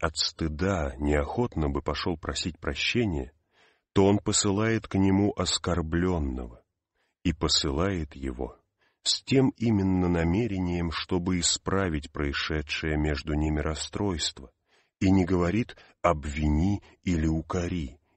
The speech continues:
или потребуй на него суда и наказания», но только «обличи». Оскорбивший тебя от гнева и стыда находится как бы в усыплении, а ты здоровый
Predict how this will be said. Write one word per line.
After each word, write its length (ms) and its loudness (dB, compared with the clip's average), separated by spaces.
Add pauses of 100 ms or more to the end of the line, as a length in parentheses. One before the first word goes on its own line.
или 180 2
потребуй 500 0
на 80 4
него 260 2
суда 340 -2
и 80 2
наказания», 760 0
но 200 2
только 560 -4 (360)
«обличи». 1040 -4 (1120)
Оскорбивший 800 0
тебя 640 -2 (240)
от 160 0
гнева 420 2
и 120 -2
стыда 560 0
находится 840 0 (280)
как 260 0
бы 140 0
в 80 -4
усыплении, 920 -2 (420)
а 140 4
ты 520 -4
здоровый 880 -2